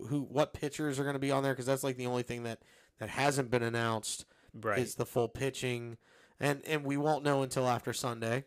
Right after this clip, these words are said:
Speaker 1: right?
Speaker 2: Right.
Speaker 1: Uh, for who, who all's, who all's there.
Speaker 2: Eligible.
Speaker 1: But, uh, let's, let's go ahead and talk, uh, talk the Roosters. I know we did a little bit last time, but, like, who,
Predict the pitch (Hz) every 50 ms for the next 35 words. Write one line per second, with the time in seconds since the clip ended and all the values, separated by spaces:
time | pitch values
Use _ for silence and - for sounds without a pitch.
0 | _ - 117 117 117 120 127 - 117 117 113 104 98 92 92 110 120 117 117 117
1 | 113 - - 120 117 117 123 123 120 120 117 - _ _ _ _ _ _ _ _
2 | _ 127 127 127 120 117 117 117 113 - - - - - 120 120 120 120 123 117
3 | 117 113 117 117 113 113 117 113 113 104 - 110 101 - 104 104 107 120 139 -
4 | - - - _ _ - 135 120 - _ 127 131 127 123 120 123 135 160 - -
5 | - - 147 151 175 - - 208 208 208 196 190 196 190 180 175 170 - - -
6 | 160 147 147 147 143 - - - - _ _ _ _ - 131 127 123 123 123 120
7 | 113 - _ _ - - 147 147 - - - 180 170 156 139 139 143 139 135 -
8 | - - 139 139 160 127 123 - - - - - _ _ _ _ _ - 123 139
9 | 147 147 151 135 143 147 143 139 135 139 139 143 139 143 135 135 135 127 127 127
10 | 120 113 - - 127 117 117 117 117 113 113 123 120 113 - _ - - - -
11 | _ _ _ - 117 - - - 247 262